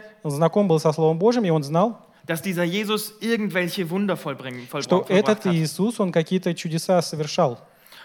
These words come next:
Speaker 2: Und wenn er dann mit dem Gedanken gespielt hat, vielleicht ist das ein Prophet, wie es ihn früher mal gab,
Speaker 1: Может быть, он задумался и думал, что, может быть, это один из ранних пророков.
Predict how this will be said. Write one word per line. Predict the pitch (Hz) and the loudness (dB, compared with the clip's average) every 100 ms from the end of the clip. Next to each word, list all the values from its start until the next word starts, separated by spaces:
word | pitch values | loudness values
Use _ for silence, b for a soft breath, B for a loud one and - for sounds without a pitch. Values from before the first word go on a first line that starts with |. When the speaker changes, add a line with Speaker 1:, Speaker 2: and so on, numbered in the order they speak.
| B | B
Speaker 2:
Und | 170 | 0
wenn | 196 | 2
er | 202 | 4
dann | 269 | 2
mit | 302 | 2
dem | 247 | 0
Gedanken | 208 190 240 | -2 -2 -2
gespielt | 233 220 220 214 | -4 -6 -6 -4
hat, | 208 | -4
vielleicht | - 151 160 160 | -2 0 0 -2
ist | 156 | -8
das | 156 151 | -8 -8
ein | 143 | -10
Prophet, | 147 135 170 190 190 - - - | -12 -8 -4 -4 -6 -16 -20 -10
wie | |
es | 151 | -8
ihn | 147 | -8
früher | 131 185 190 | -8 -4 -2
mal | 175 165 | -2 -2
gab, | 160 156 156 - B B B | -2 -4 -6 -18 B B B
Speaker 1:
Может | 160 180 240 | 0 2 4
быть, | 220 202 | 4 4
он | 180 | 6
задумался | 170 156 226 269 - | 6 6 4 2 2
и | 175 | 0
думал, | 160 175 | 0 -2
что, | 160 170 | -2 -2
может | 165 156 | 0 0
быть, | 147 160 | 0 -2
это | 151 156 - | 0 0 2
один | 151 151 175 | 2 2 4
из | 151 | 4
ранних | 147 147 151 147 | 4 4 2 0
пророков. | 160 151 247 - 139 | 2 4 4 2 -2